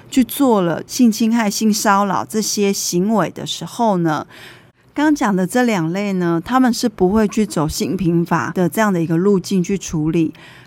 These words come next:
但是因为刚刚举的例子里面呢，可能有涉及性侵害或者是性骚扰事件的话，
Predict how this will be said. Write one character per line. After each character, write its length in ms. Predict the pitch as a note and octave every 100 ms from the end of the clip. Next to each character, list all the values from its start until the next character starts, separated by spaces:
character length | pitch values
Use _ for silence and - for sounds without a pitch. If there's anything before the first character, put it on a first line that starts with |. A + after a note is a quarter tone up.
| - -
但 120 | C#4+
是 160 | D#4+
因 180 | C#4 C#4
为 120 | C#4+
刚 180 | C4 C4
刚 200 | B3+ B3+
举 180 | - F3
的 140 | E3+
例 200 | F3+ A#3
子 180 | F#3+ F#3
里 180 | E3+ D#3+
面 320 | E3+ G#3 F3+
呢， 260 | E3 D#3+ E3 - -
可 200 | - A3
能 200 | F3 F#3+
有 220 | C4 A#3 E3
涉 340 | - B3+ G#3
及 280 | - - D#3+
性 260 | - A#3+
侵 260 | G3+ G#3+ G#3
害 220 | A#3+ F#3+
或 320 | F3+ - A3
者 180 | F3 F3
是 280 | E3+ G#3 G3
性 280 | F3+ A#3 F#3+
骚 300 | - F#3 F#3
扰 140 | D3
事 240 | - G3+ E3
件 280 | G3 E3+
的 120 | D3 D#3
话， 340 | - D#3+